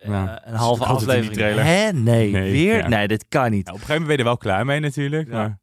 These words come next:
Speaker 2: Dus dat is een beetje de vereiste als je met een idee voor een documentaire, het moet echt verbazing op verbazing. Dat heeft dit wel. Ik vond wel dat, dat het iets korter had gekund.
Speaker 1: Ja.
Speaker 2: Dat het niet in, eh,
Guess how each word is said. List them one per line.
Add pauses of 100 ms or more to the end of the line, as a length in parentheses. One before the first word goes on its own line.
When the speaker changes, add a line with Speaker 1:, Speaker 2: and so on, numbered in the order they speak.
(160)
Speaker 2:
Dus
dat
is
een
beetje
de
vereiste
als
je
met
een
idee
voor
een
documentaire,
het
moet
echt
verbazing
op
verbazing. (300)
Dat
heeft
dit (160)
wel.
Ik
vond
wel
dat,
dat
het
iets
korter
had
gekund.
Speaker 1:
Ja.
Speaker 2:
Dat
het
niet
in,
eh,